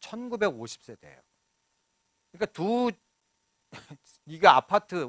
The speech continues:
사 단지, 오 단지를 합치면 뭐 사천사오백 세대가 되는 거예요. 근데 거기도 사-,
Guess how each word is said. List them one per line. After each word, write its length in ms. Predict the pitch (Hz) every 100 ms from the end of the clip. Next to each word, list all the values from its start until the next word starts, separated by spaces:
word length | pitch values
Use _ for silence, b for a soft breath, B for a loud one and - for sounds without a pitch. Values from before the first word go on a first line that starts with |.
| 123
사 180 | 139 180
단지, 300 | 202 208 180
오 80 | 160
단지를 340 | 151 139 135
합치면 440 | 139 - 139 170 220 _ _ _ _ -
뭐 140 | 156
사천사오백 720 | - 202 - 208 - 190 220 214
세대가 320 | 165 139 135
되는 260 | 101 104
거예요. 320 | 120 110 80 - _ _ b b b b
근데 200 | - 175
거기도 340 | 190 165 175 180
사-, 140 | -